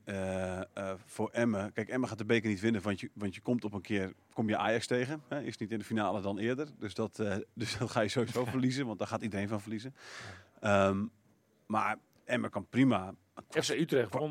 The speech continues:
Speaker 3: twee
Speaker 1: kwart-
Speaker 3: weken geleden nog van Ajax, hoor.
Speaker 1: Ja.
Speaker 2: Ja, dat is geen, dus een,
Speaker 1: Maar
Speaker 2: ja,
Speaker 1: F C
Speaker 2: ja.
Speaker 1: Utrecht is ook nog steeds wel beter dan Emmen.
Speaker 2: Ja.
Speaker 3: Ja,
Speaker 1: Maar
Speaker 3: oké, nee,
Speaker 1: nee,
Speaker 3: maar,
Speaker 1: weet ik,
Speaker 3: maar ik
Speaker 1: maar
Speaker 3: bedoel, het is
Speaker 1: nee,
Speaker 3: niet
Speaker 1: zo
Speaker 3: dat
Speaker 1: is,
Speaker 3: zij,
Speaker 1: nee,
Speaker 3: eh,
Speaker 1: zo, maar
Speaker 3: ja.
Speaker 1: d-, d-, dat, weet je wel, over het algemeen ga ik er niet vanuit dat Ajax snel nog een,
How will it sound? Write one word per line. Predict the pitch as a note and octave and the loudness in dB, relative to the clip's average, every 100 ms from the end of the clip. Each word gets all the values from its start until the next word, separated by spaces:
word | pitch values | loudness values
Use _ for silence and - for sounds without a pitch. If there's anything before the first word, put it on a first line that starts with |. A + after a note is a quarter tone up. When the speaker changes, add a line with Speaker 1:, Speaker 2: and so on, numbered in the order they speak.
| B2+ | -4
Speaker 3:
twee | G2+ | -6
Speaker 1:
kwart- | - A2+ | -2 0
Speaker 3:
weken | A2 | -2
geleden | A2 G#2+ G#2 | -4 -4 -4
nog | G2+ | -6
van | A2+ | -8
Ajax, | G#2 F2+ F#2+ | -8 -8 -8
hoor. | A#2 F3+ - - - - | -10 -10 -14 -20 -16 -6
Speaker 1:
Ja. | A2 F#2 G#2+ | 0 4 4
Speaker 2:
Ja, | C3+ | 4
dat | C#3 C#3 | 2 -2
is | |
geen, | - C3+ C3+ | -4 -4 -6
dus | C3 B2 | -10 -10
een, | C3 | -8
Speaker 1:
Maar | B2+ G#2 F#2+ | -6 -2 -2
Speaker 2:
ja, | A2 | 0
Speaker 1:
F | |
C | |
Speaker 2:
ja. | A2 | 0
Speaker 1:
Utrecht | A2+ A2+ | 2 0
is | G#2 | 0
ook | |
nog | A2 | -2
steeds | A#2+ G2+ | -4 -4
wel | G#2+ | -2
beter | G#2+ | -2
dan | G2 | -4
Emmen. | G#2+ A2+ B2 - G2 A2 - - | -4 -6 -10 -12 -10 -10 -10 -12
Speaker 2:
Ja. | F#2 | -8
Speaker 3:
Ja, | D#3+ E3 E3+ | 0 4 6
Speaker 1:
Maar | A2 | 6
Speaker 3:
oké, | F3+ | 6
nee, | D#3 | 4
Speaker 1:
nee, | A2+ A#2 | 4 4
Speaker 3:
maar, | A#2 | 6
Speaker 1:
weet | A2+ | 6
ik, | |
Speaker 3:
maar | A2 D3+ | 4 2
ik | |
Speaker 1:
maar | G#2+ | 4
Speaker 3:
bedoel, | A2 D#3+ | 4 4
het | A#2 | 2
is | G#2+ | -2
Speaker 1:
nee, | G#2 | -2
Speaker 3:
niet | E3 | -2
Speaker 1:
zo | C3 | -2
Speaker 3:
dat | A2+ | -2
Speaker 1:
is, | C#3+ | 0
Speaker 3:
zij, | D#3+ C#3+ | 0 2
Speaker 1:
nee, | C#3+ C#3 | 0 0
Speaker 3:
eh, | |
Speaker 1:
zo, | C#3 G#2 | 0 0
maar | G#2 G2 - | -2 -4 -4
Speaker 3:
ja. | B2+ G#2+ | -6 -6
Speaker 1:
d-, | |
d-, | G2+ A2 A2+ | -6 -4 -2
dat, | A2 - B2 | -4 -4 -8
weet | A2+ G#2+ | -6 0
je | |
wel, | G#2 A2 | 0 0
over | G2+ | -2
het | - | -2
algemeen | A2 G2 G2+ G#2 | -2 0 -4 -4
ga | - | -4
ik | G2+ | -2
er | A2+ | 0
niet | G#2+ | 0
vanuit | G#2+ A2 | 0 -2
dat | F#2 | -4
Ajax | G#2 G#2+ | -4 -4
snel | - A2 | -6 -6
nog | G2+ | -8
een, | F#2+ | -10